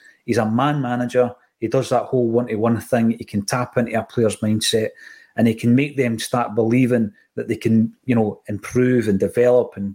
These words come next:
and progress, even if that progression is elsewhere. Um, he'll use that as a motivational tool to get the best out of them. So he comes off and you're looking at the bench. This is the thing with the Forest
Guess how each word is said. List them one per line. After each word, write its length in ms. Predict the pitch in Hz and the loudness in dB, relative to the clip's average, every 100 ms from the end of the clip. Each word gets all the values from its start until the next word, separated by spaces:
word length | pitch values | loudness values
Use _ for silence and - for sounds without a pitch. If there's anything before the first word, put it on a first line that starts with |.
| - | -10
and 220 | 101 98 | -12 -8
progress, 720 | - 123 113 127 135 - - - _ _ _ | 0 0 2 0 0 -4 -16 -20 _ _ _
even 260 | - 151 135 | -8 -4 -2
if 80 | 120 | 0
that 220 | 127 - | -2 -4
progression 500 | 120 110 120 - 113 | -4 0 0 -2 -8
is 100 | 101 | -2
elsewhere. 520 | 120 117 - 113 95 _ _ _ _ | -2 -2 -4 -4 -4 _ _ _ _
Um, 220 | 107 110 104 | -2 -2 0
he'll 160 | 113 | 0
use 240 | 113 127 117 | 2 0 0
that 160 | 110 | -2
as 100 | 113 | 0
a 40 | 107 | 0
motivational 680 | 120 104 113 117 - 101 | 0 0 0 0 -4 -6
tool 280 | - 127 117 | 0 0 0
to 120 | - | -2
get 160 | 104 117 | -2 -2
the 80 | 104 | 0
best 320 | 113 110 - | 0 0 0
out 120 | 117 | -2
of 40 | 62 | 0
them. 160 | 101 - - _ _ | -4 -4 -18 _ _
So 300 | - 160 156 | 0 2 2
he 180 | - 196 | 0 -4
comes 300 | 202 160 123 | -2 -2 0
off 180 | 151 151 | 0 0
and 80 | 127 | 0
you're 120 | 127 | 0
looking 260 | 185 208 | 0 -2
at 80 | 185 | -2
the 60 | - | 0
bench. 260 | 196 165 | -2 -2
This 160 | - 170 | -6 -4
is 80 | 202 | -2
the 80 | 170 | -2
thing 220 | 170 160 | -2 -2
with 80 | 123 | -2
the 60 | |
Forest 600 | - 143 160 156 - - | 0 0 0 -4 -14 -20